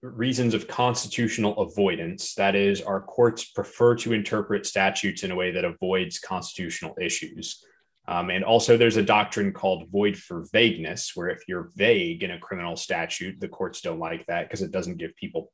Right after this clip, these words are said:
proper notice of what the law is, which is no good. Um, for those two reasons together, the courts have consistently said,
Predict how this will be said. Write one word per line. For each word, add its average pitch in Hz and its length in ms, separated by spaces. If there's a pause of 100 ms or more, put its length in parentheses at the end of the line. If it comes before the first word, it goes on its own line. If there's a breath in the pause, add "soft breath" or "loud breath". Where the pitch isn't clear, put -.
(120)
proper - 320
notice 78 420
of 80 100
what 85 220
the 82 60
law 90 320
is, 87 240
which - 180
is 80 140
no 82 180
good. 80 380 (420 soft breath)
Um, 98 280
for 117 120
those 139 340
two 131 200
reasons 107 480
together, 87 720 (420)
the 101 100
courts 120 400
have - 160
consistently 120 600
said, 98 420